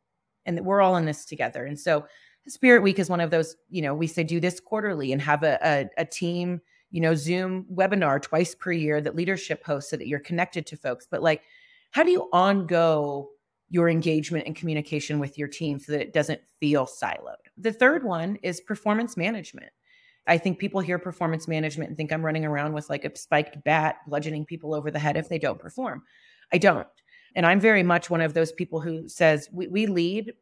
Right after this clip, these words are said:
with recognition first." And I'm all about, like, "Tell me what you need to succeed and we'll go and do that." But if we do it for four, six weeks and we're not seeing that return on the investment, I have earned the right to pump the brakes on the fun bus.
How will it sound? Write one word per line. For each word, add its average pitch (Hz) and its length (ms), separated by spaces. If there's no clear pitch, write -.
with 170 220
recognition 151 640
first." - 720
And 170 100
I'm 247 160
all 214 220
about, 175 240
like, - 160
"Tell 277 140
me 403 120
what 285 140
you 196 180
need 160 260
to 156 120
succeed 151 640
and 156 120
we'll 202 120
go 220 180
and 165 140
do 165 180
that." 65 220
But 175 100
if 175 100
we 180 120
do 170 260
it 214 200
for 151 340
four, 175 300
six - 360
weeks 190 300
and 151 100
we're 190 100
not 226 200
seeing 180 340
that 160 160
return 170 280
on 160 100
the 160 100
investment, 151 540
I 190 80
have 190 180
earned 180 280
the 170 80
right 147 380
to - 80
pump 151 260
the 156 60
brakes 143 320
on 139 100
the 135 80
fun 120 280
bus. - 420